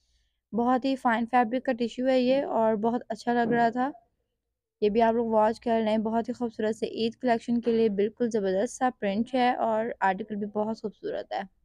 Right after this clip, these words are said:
ये नेक्स्ट वन आर्टिकल देख लें, साथ में इसी तरह का है और दुपट्टा भी आप लोगों को इसी तरह का मिलेगा। फाइन एम्ब्रॉयडरी के साथ है, fully एम्ब्रॉयडर्ड आर्टिकल है ये,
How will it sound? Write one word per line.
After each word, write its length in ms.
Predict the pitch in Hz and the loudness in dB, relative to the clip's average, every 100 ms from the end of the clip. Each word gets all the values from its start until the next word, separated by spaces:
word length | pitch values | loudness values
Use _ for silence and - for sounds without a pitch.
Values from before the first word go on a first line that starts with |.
| _ _ _ _ _ _ _ - | _ _ _ _ _ _ _ -10
ये 280 | 220 233 247 | -2 2 4
नेक्स्ट 360 | 240 226 226 254 | 4 2 0 2
वन 140 | 262 | 4
आर्टिकल 460 | 254 240 233 247 240 | 6 6 4 2 4
देख 220 | 233 226 | 4 4
लें, 140 | 240 | 2
साथ 300 | 233 220 208 208 | 2 2 2 0
में 220 | 226 233 - - | 0 -2 -4 -10
इसी 220 | 214 - | -10 -6
तरह 300 | 233 254 247 | 0 2 2
का 180 | 247 240 | 2 2
है 200 | 226 233 | 4 2
और 300 | - 202 196 | 2 2 2
दुपट्टा 380 | 196 196 214 233 | 2 -2 2 0
भी 140 | 233 | 2
आप 220 | 240 220 | -2 -2
लोगों 180 | 214 226 | -4 -4
को 260 | 208 208 208 - | -4 -4 -4 -4
इसी 180 | - | -12
तरह 220 | 214 247 233 | -4 -2 0
का 120 | 240 | 0
मिलेगा। 460 | 226 214 220 269 - _ _ _ _ _ - - | -2 0 0 -2 -4 _ _ _ _ _ -14 -2
फाइन 220 | 214 208 | 0 2
एम्ब्रॉयडरी 460 | 240 240 220 208 233 | 4 4 4 2 0
के 120 | 262 | 0
साथ 240 | 254 233 220 | 2 2 4
है, 80 | 233 | 0
fully 400 | 240 - 233 262 | -2 0 2 6
एम्ब्रॉयडर्ड 460 | 269 220 208 214 233 | 6 6 4 4 4
आर्टिकल 500 | 233 233 233 247 247 | 4 4 2 2 2
है 100 | 247 | 2
ये, 240 | 247 285 | 2 0